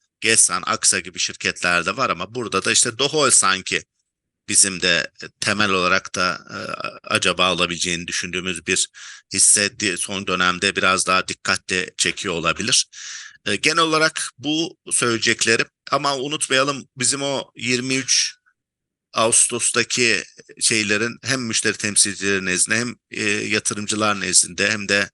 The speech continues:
işte bireysel ve kurumsal yatırımcı bir başucu kitabı gibi bakılması gerektiğini, e, ve onu zaman zaman referans gösterip tabii oradaki beklentilere ek olarak zaman zaman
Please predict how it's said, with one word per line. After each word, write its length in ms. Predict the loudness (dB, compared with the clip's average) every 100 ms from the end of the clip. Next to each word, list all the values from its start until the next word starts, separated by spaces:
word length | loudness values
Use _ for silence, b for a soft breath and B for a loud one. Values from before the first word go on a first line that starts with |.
| b b _ -6
işte 200 | -6 0
bireysel 460 | 2 4 4 4 2
ve 100 | 0
kurumsal 420 | -4 -4 0 0
yatırımcı 380 | 0 -4 -4 -4
bir 120 | 0
başucu 360 | 2 2 -2
kitabı 300 | -4 -2 -2
gibi 180 | -4 -2
bakılması 540 | -2 0 -2 2 2 2
gerektiğini, 600 | 0 0 -2 -2 0 -2 _ B B B B _ -2
e, 260 | 0 2
ve 200 | 2 2
onu 260 | 2 -2 0
zaman 340 | 2 4 4
zaman 380 | 4 0 0 -2 0
referans 500 | -2 0 0 -2 -2
gösterip 400 | -2 -2 -4 -2
tabii 300 | 0 0 -2 b b _
oradaki 720 | -2 0 2 0 2 0 0 0
beklentilere 640 | 0 2 0 0 2 2
ek 180 | 2 0
olarak 340 | 0 0 2 2
zaman 340 | 2 2 0
zaman 320 | 0 0 -2